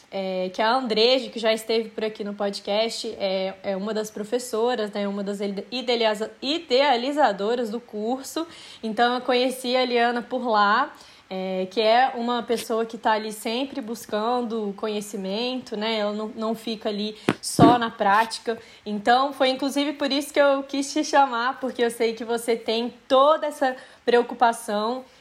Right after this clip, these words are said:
e, e muito pra, pra passar pra gente dessa importância também, né? E pra todo mundo te conhecer um pouquinho melhor, é, se apresenta um pouco pra gente, conta um pouco da sua trajetória,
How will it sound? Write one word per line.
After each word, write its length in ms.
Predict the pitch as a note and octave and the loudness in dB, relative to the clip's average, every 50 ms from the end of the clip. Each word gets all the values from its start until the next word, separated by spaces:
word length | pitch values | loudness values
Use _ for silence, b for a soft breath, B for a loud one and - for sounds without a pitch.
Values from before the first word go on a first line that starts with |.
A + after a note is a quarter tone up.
| b _ | b _
e, 920 | A3 A3 G#3+ A3 G#3+ G#3+ G#3+ G#3 G#3 G3+ G3+ G3+ A3+ A3+ G#3+ G#3+ G#3 G3+ | -10 -8 -8 -6 -6 -6 -6 -6 -4 -6 -6 -6 -6 -8 -6 -6 -6 -6
e 40 | G3 | -6
muito 400 | G3+ G#3+ A3 A#3+ C4+ C#4 C#4 C#4 | -4 -4 -2 -2 -2 -2 -4 -4
pra, 340 | A#3 - B3 B3 A#3+ A#3 A3+ | -2 2 4 6 6 4 2
pra 180 | A3+ - A#3 | 2 2 0
passar 520 | A3+ A3+ - B3+ C4 B3+ - D4 D4 D#4+ D#4 | 2 4 4 2 2 4 4 4 4 4 2
pra 100 | D4+ B3+ | -2 -4
gente 320 | B3+ B3 A#3+ A#3+ - - | -2 -2 -6 -6 -6 -4
dessa 240 | A3+ A3+ A3+ A3+ - | -4 -4 -4 -4 -8
importância 680 | A#3 G#3 B3 B3+ B3+ - - A3 G3+ G#3 G3+ - A3+ | -6 -4 -4 -4 -4 -4 -6 -6 -4 -4 -6 -8 -10
também, 360 | G#3 - C#4+ D4 C#4+ G#3 E3+ | -4 -4 -4 -4 -4 -6 -8
né? 340 | E3+ E3+ F3 F#3 G3 G#3 A3+ B B B B B B B | -8 -10 -8 -6 -6 -6 -6 B B B B B B B
E 380 | - A#3+ B3 B3+ C4 C4 C4 C4 - | -8 -6 -4 -2 -2 -4 -6 -2 2
pra 120 | D#4+ E4 F#4+ G#4+ A4 G#4+ G#4 - - - | 2 4 4 4 2 2 0 -4 -6 0
todo 240 | - F4 - F4+ D#4+ | 2 2 2 2 0
mundo 220 | D#4 D#4+ C#4+ D#4+ | 0 0 -2 -2
te 100 | D#4 - | -4 2
conhecer 480 | - D#4 D4+ D4+ D#4 D4 - C#4 B3+ C#4 | 2 2 2 2 0 -2 0 0 0 0
um 80 | D4 | 0
pouquinho 300 | C#4 C#4 C4+ - C4+ C4+ | -2 -4 -4 -4 -8 -4
melhor, 520 | C4+ C4+ B3+ A#3 A3 G#3+ A#3 C4+ D#4+ D#4+ B B B B B B - | -2 -2 0 2 4 4 4 4 2 0 B B B B B B -4
é, 320 | A#3 A#3+ A#3+ A#3+ A#3+ B3 | -2 0 2 2 0 -2
se 140 | A#3+ - D4 | 2 2 2
apresenta 580 | D4+ D4+ F4 D#4 E4 C#4+ D4 D#4 F#4 F#4 F4+ | 2 2 0 0 2 2 2 0 0 -2 -4
um 60 | E4 C#4 | -2 2
pouco 260 | D#4 C#4 C#4 C#4 - | 2 2 2 0 -6
pra 200 | - A#3 G3+ G3 | -4 -2 -2 -2
gente, 420 | F#3+ A#3 B3 B3+ B3+ B3 B3+ - | -2 -2 -4 -4 -4 -6 -10 -6
conta 260 | - A#3+ A#3 A3+ A3+ | -6 -4 -4 -4 -6
um 40 | A#3 | -8
pouco 260 | - A#3+ A3+ A3+ A#3 | -6 -6 -6 -4 -4
da 100 | G3+ G#3 | -6 -6
sua 140 | G3+ - A3 | -4 -4 -6
trajetória, 840 | G3+ A#3 G#3+ G#3 G3 F#3 F3+ F3+ - B3+ C4 C4+ C4 C4 B3 B3 B3 | -2 0 0 0 0 -2 -8 0 4 4 6 6 6 4 4 0 -6